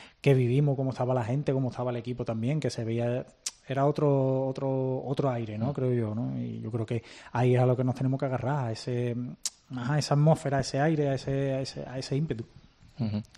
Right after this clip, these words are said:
Speaker 2: No, eh, el año pasado, eh, con el Sevilla te, te pasó una situación
Speaker 1: Ujú.
Speaker 2: bastante similar, ¿no? Y con tu experiencia como
Speaker 1: Ujú.
Speaker 2: capitán de, del equipo, ¿qué mensaje le mandas tú al, al vestuario? ¿Qué intentas transmitirle al vestuario en estos momentos, ¿no? En un vestuario más joven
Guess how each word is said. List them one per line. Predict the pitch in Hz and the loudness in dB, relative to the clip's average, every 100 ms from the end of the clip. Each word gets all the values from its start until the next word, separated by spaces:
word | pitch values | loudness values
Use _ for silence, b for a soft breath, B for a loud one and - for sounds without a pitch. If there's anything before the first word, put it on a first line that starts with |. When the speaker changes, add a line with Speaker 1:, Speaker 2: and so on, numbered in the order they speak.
| B B B B B - - | B B B B B -12 2
Speaker 2:
No, | 113 123 | 6 6
eh, | 101 - | 6 2
el | 98 | 2
año | 101 | 6
pasado, | 113 - 117 120 - | 6 8 8 8 4
eh, | 110 107 104 101 - | 2 4 4 0 -6
con | - 107 | -2 0
el | |
Sevilla | - 107 107 | 2 4 4
te, | 117 - - - - | 2 -4 -20 -20 -8
te | 107 98 | -4 -2
pasó | 95 - 101 98 98 98 | -2 -4 0 4 4 2
una | 98 101 | 2 2
situación | - 139 92 104 101 101 | 2 0 2 4 4 2
Speaker 1:
Ujú. | - | -4
Speaker 2:
bastante | - - 107 104 | -8 -2 2 2
similar, | 104 98 113 | 2 4 4
¿no? | 117 | 4
Y | |
con | 123 104 | 2 0
tu | 110 | 2
experiencia | 101 - 101 113 120 | 2 4 6 6 6
como | 113 110 | 6 8
Speaker 1:
Ujú. | |
Speaker 2:
capitán | 110 110 113 113 110 B B B B B | 6 8 8 6 4 B B B B B
de, | 120 117 117 117 117 113 | 6 10 10 10 10 10
del | 117 | 8
equipo, | 113 113 127 | 6 4 2
¿qué | 113 | 4
mensaje | 120 117 135 131 131 | 2 4 6 8 8
le | 135 | 6
mandas | 135 135 - | 6 4 4
tú | 135 | 6
al, | 131 131 135 131 131 - - | 6 8 6 6 4 -2 2
al | 131 | 4
vestuario? | 131 131 131 131 | 6 8 8 6
¿Qué | 131 | 4
intentas | 127 131 135 | 4 4 6
transmitirle | 135 135 131 127 | 6 6 6 6
al | |
vestuario | 127 127 131 131 | 6 4 6 6
en | 127 | 6
estos | 131 135 | 4 4
momentos, | 131 135 135 127 | 6 6 6 4
¿no? | 127 156 | 4 4
En | 131 | 4
un | 127 | 2
vestuario | 131 131 131 | 2 4 6
más | 127 | 6
joven | 107 135 135 131 | 8 8 8 4